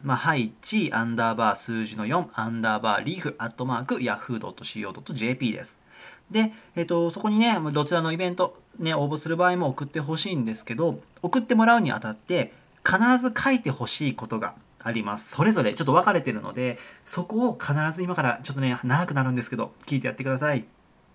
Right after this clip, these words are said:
あの、そこの記入漏れがあると対象外にしてしまいますので、あの、せっかく応募いただけるんであれば、そこを書いてもらえたらと思いますので、よろしくお願いいたします。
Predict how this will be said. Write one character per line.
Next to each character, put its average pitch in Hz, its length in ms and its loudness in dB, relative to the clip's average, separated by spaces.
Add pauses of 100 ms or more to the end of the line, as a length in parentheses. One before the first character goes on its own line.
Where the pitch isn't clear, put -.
(200)
あ 131 120 0
の、 131 100 0
そ 175 120 -4
こ 202 100 -8
の 196 120 -4
記 202 180 -6
入 214 180 2
漏 214 140 2
れ 220 80 2
が 220 120 2
あ 220 60 0
る 170 80 -4
と 135 200 -4
対 156 220 -2
象 214 140 -4
外 185 140 0
に 131 80 -2
し - 40 -10
て 139 100 -4
し 131 100 -10
ま 131 100 0
い 131 60 0
ま 135 120 -2
す 135 80 -6
の 117 140 -6
で、 123 220 -2 (440)
あ 120 80 -6
の、 120 40 -6
せ - 160 -6
っ - 20 -2
か 151 100 -2
く 151 160 0
応 135 140 0
募 143 140 0
い 143 40 -4
た 156 80 -4
だ 156 100 -4
け 175 120 -6
る 180 100 -2
ん 165 60 -2
で 139 60 0
あ 143 120 0
れ 226 80 4
ば、 165 240 2 (180)
そ - 140 -16
こ 110 140 -8
を 107 120 -8
書 131 80 -2
い 113 80 -4
て 107 300 -8
も 107 120 -12
ら 104 120 -12
え 120 80 -10
た 147 140 -4
ら 151 80 -4
と 139 100 -2
思 131 200 0
い 147 40 -2
ま 165 120 -4
す 170 120 -10
の 165 80 -6
で、 139 300 -4
よ 117 100 -16
ろ 120 80 -10
し 135 80 -12
く - 240 -12
お 151 60 -8
願 160 120 -4
い 165 40 -2
い - 20 -4
た 165 80 -4
し 180 80 -6
ま 185 80 -2
す。 - 300 -12